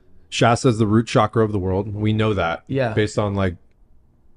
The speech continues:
Speaker 1: deep, deep scholars and clairvoyant people.
Speaker 2: He uses Shasta runoff in his, in his, in his product. He has multiple brands,
Speaker 1: Genius.
Speaker 2: but in that brand.
Speaker 1: Genius.
Speaker 2: And he's, he's got a place in Shasta,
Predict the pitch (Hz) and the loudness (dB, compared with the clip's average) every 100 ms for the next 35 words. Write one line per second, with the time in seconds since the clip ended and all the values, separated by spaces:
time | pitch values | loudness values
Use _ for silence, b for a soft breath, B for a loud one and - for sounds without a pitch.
0 | _ - 104 92 127 127 87 - 113 - | _ -12 -12 -6 0 2 2 0 -2 -2
1 | - 117 101 104 101 101 95 - 104 92 | -4 0 2 2 0 0 -4 -8 -6 -4
2 | 92 92 - - 120 101 98 98 95 101 | -4 -6 -8 -2 0 2 0 0 -2 -6
3 | 92 95 101 104 _ 170 180 160 131 156 | -4 -2 -4 -6 _ -2 0 -2 -4 -4
4 | 143 - 131 139 143 131 131 127 - - | -4 -4 -4 -2 -2 -2 -4 -6 -8 -10
5 | 135 123 - - 139 127 - 139 135 180 | -6 -6 -8 -10 -6 -6 -4 -4 -2 -4
6 | - _ _ _ - 170 160 175 170 151 | -8 _ _ _ -2 0 2 0 0 -2
7 | 135 147 120 110 113 143 - 160 160 151 | 0 0 0 0 0 0 0 0 0 0
8 | 123 127 135 147 180 - _ - 117 101 | -2 -2 -2 -2 -4 -10 _ -6 -2 -2
9 | 85 - 143 139 143 131 - 139 123 135 | -4 -2 -2 0 0 -2 -6 -4 -2 0
10 | 135 - 143 139 135 139 131 127 - 170 | -2 -2 -4 -4 -8 -6 -6 -6 -4 -6